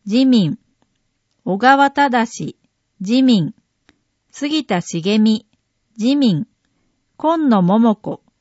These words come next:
県民。浅見健二、自民。矢古智博、県民。辻浩二、民主フォーラム。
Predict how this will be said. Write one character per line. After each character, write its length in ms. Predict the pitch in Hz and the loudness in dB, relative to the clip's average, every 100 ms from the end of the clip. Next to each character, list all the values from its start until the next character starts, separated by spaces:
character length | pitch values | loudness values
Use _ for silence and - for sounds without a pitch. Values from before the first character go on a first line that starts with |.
| _ _ _ | _ _ _
県 340 | 220 240 233 226 | -2 0 2 2
民。 300 | 226 220 - _ _ _ _ _ _ - | 2 0 -4 _ _ _ _ _ _ -6
浅 320 | 190 - 269 | -6 -2 -2
見 160 | 294 285 | -2 -4
健 360 | 285 285 262 | -2 0 0
二、 260 | 185 156 - _ _ _ _ | 0 -6 -12 _ _ _ _
自 220 | 220 254 | -4 0
民。 320 | 262 208 147 - _ _ _ _ _ - | 2 0 -2 -6 _ _ _ _ _ -8
矢 160 | 185 196 | -6 -2
古 140 | 277 | -2
智 380 | 285 285 285 302 | 0 -2 0 -2
博、 380 | 269 214 156 - _ _ _ - | -2 -2 -2 -6 _ _ _ -6
県 360 | 220 240 240 | 0 2 4
民。 320 | 233 233 220 _ _ _ _ _ _ _ | 4 4 0 _ _ _ _ _ _ _
辻 380 | - 220 262 285 | -8 -6 -4 -6
浩 380 | - 320 302 220 | -4 -2 0 0
二、 300 | 156 151 - _ _ _ 202 | -4 -8 -12 _ _ _ 0
民 300 | 233 285 285 | 2 2 0
主 260 | - 285 | -4 -4
フ 140 | 277 294 | -2 0
ォ 180 | 285 | 2
ー 20 | 254 | 2
ラ 160 | 175 | 0
ム。 240 | 156 139 | -2 -6